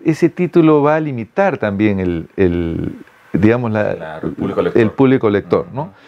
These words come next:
Speaker 1: Entonces, y así lo fui transformando hasta que finalmente elegí Lluvia de Orgasmos, que es uno de los consejos también, ¿no?
Speaker 2: Y, sin embargo, a pesar de que el título dice Manual para el Caballero Moderno,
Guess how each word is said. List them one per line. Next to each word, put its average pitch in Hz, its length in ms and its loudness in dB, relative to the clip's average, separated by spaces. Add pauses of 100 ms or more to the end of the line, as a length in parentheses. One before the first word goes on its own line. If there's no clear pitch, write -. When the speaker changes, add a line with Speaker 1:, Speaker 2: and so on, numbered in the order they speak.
(340)
Speaker 1:
Entonces, 165 560 0
y 131 160 2
así 131 180 -4
lo 208 120 -2
fui 214 180 -2
transformando 170 840 2
hasta 123 300 0
que 107 560 0
finalmente 151 1200 0 (200)
elegí 117 400 0
Lluvia 160 220 6
de 151 40 6
Orgasmos, 151 440 0
que 156 140 0
es 147 140 -6 (540)
uno 151 280 4
de 131 120 4
los 98 380 -4
consejos 123 580 -2
también, - 360 -14 (260)
¿no? 117 240 -2
Speaker 2:
Y, 98 300 -8 (260)
sin 98 240 -8
embargo, 139 500 0 (260)
a - 40 -18
pesar 127 260 -2
de 156 80 2
que - 60 -8
el 104 80 -8
título 135 320 -2
dice 131 340 -2 (260)
Manual 98 540 0
para 95 180 0
el 92 60 -2
Caballero 95 340 2
Moderno, 117 500 -2